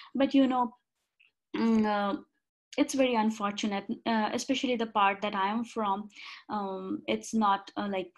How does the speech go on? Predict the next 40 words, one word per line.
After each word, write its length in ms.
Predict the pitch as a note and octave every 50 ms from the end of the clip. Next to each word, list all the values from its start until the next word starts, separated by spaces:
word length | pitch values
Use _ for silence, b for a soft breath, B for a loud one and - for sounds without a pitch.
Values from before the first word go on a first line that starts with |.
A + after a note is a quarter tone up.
| _ _ -
the 80 | G3+ G3+
politically, 800 | G3+ G#3+ G#3+ G#3+ A3 - A#3 A3 - A3+ G#3+ G3+ G3+ G#3 G#3
the 180 | G3+ G3 F#3+ F#3+ F#3+ _ -
place 280 | G#3 G3 G#3 G3+ -
is 200 | G3+ G3 F#3+ G3
not 240 | F#3+ F#3+ F#3+ F#3 F#3 -
that 200 | F#3 F#3 F3+ - - B B B B B B B B _ _
active 540 | - A3+ A#3 A3+ - _ - C#4 B3+ A#3+ G#3+
as 160 | G#3+ G3 G3+
compared 360 | - - G3 F#3+ - G3+ F#3+ G3
to 60 | G3+
other 220 | F3+ E3+ F3 F3 F#3+
states 400 | - - - G#3 G3+ G3+ G3 -
in 80 | F#3
India, 380 | F3+ F#3 F#3 F3+ F#3 F#3 F3+ F3
that 160 | F3+ F3 E3+ E3+
they 120 | F3+ F3+
will, 200 | F3 F3 F3 F3
you 160 | F3 F3+ F3+
know, 200 | F3 F3+ F3+ A3+ B B B B B B B B -
uh, 220 | - G3 F#3 F#3 -
move 320 | F#3+ G#3+ A3+ A3+ A3 -
towards 320 | - G#3+ G3+ G3 F#3 F#3
growth 420 | F3 - G3 G3 G#3 G3+ G3 G3 G3+
and 260 | F#3 F3 F3+ F3+ F3
development 640 | F#3+ F#3 F3+ F3+ F3+ F3 - F#3 F3 F3 F3 F3 F3
and 140 | E3+ E3+ E3+
progress. 580 | - G3+ F3 E3+ - - F3+ F3+ - - - - - _ B B B B B B B B _ -
Mm, 200 | A3 A3 G#3+ A3
I 80 | - A#3
will 160 | A#3+ C4 B3+ B3+ -
tell 200 | D4 D4 D4+ D#4
about 240 | D4+ C#4 C4 B3+ - - -
other 200 | G#3+ G#3+ A3 A3
parts 340 | - G#3+ G3 G3+ G#3 -
of 120 | A3 G#3+ A3
India 300 | G3+ G3+ G3 G3+ G3+ F#3+
as 180 | F#3 F#3+ F#3 F#3+
well, 240 | G#3+ G#3+ G3 F#3+ F#3+
where 240 | F#3+ G3+ G3+ G3 G3